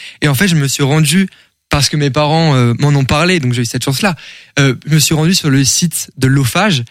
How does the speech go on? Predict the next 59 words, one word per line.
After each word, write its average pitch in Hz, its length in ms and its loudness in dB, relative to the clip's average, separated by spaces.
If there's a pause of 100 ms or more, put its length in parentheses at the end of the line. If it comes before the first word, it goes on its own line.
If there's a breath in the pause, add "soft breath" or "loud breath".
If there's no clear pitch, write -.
(260 loud breath)
qui 151 100 -2
est - 20 2
donc 143 200 0
l'Office 170 400 0
franco-allemand 156 760 0
pour 143 160 -2
la 131 80 2
jeunesse, 143 420 0
qui - 80 -16
a - 60 -12
été - 160 -8
créé - 180 -2
il 139 40 2
y - 20 2
a 113 40 0
très - 160 -2
longtemps. 156 300 2 (560 loud breath)
Et, 202 160 2
euh, 123 400 0 (160)
dans 143 480 -2
un 185 80 2
des 147 160 2
onglets 156 320 0
échanges, 151 640 0
je 117 80 -10
pense 170 180 0
que - 120 -6
vous 127 40 2
trouverez 143 280 2
assez 165 240 0
facilement, 160 500 2 (320 loud breath)
ou 131 60 -8
simplement 165 340 2
en 156 80 0
tapant 160 260 0
sur 151 200 0
Google « 135 480 -2
Job 151 340 0
dans 131 140 0
la 131 100 2
ville 156 220 2
jumelée ». 131 400 2 (540 loud breath)
Là, 170 80 2
il 175 40 2
y 160 40 2
a - 20 2
une 151 160 2
page 180 240 0
qui - 80 -2
explique 135 280 0
très - 180 -2
bien 170 160 2
les 147 80 2
choses. 180 380 0 (380 loud breath)
Et 151 60 0
ensuite, 147 300 0
c'est 135 240 0 (340)
assez 165 320 2
simple. 202 600 -2